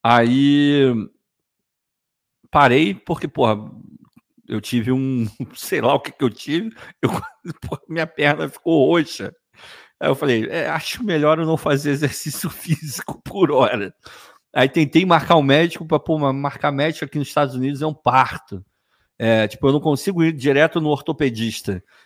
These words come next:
Eu tenho que ir na minha médica geral, aí ela tem que me referendar pra um ortopedista.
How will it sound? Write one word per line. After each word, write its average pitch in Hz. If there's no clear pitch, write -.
Eu 110
tenho 139
que 135
ir 156
na 160
minha 160
médica 147
geral, 127
aí 131
ela 170
tem 156
que 160
me 156
referendar 143
pra 170
um 165
ortopedista. 120